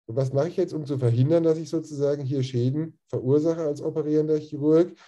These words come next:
Man verwendet während der Operation ein sogenanntes Neuromonitoring. Das heißt, es gibt im Prinzip an den Stimmbandmuskeln einen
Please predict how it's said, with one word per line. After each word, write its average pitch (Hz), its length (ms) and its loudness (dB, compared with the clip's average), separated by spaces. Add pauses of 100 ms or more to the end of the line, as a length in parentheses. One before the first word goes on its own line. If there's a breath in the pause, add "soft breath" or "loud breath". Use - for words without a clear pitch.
(140 loud breath)
Man 131 200 2
verwendet 135 380 2
während 151 180 4
der 151 140 2
Operation 135 520 -4
ein 135 120 -2
sogenanntes 135 500 -2
Neuromonitoring. 131 1200 2 (400 soft breath)
Das 110 160 -10
heißt, 139 400 4
es 131 140 -8
gibt - 240 -8
im 151 100 -6
Prinzip 160 400 -6
an 127 160 -2
den 117 320 -4 (160)
Stimmbandmuskeln 160 1400 2 (240 loud breath)
einen 131 580 0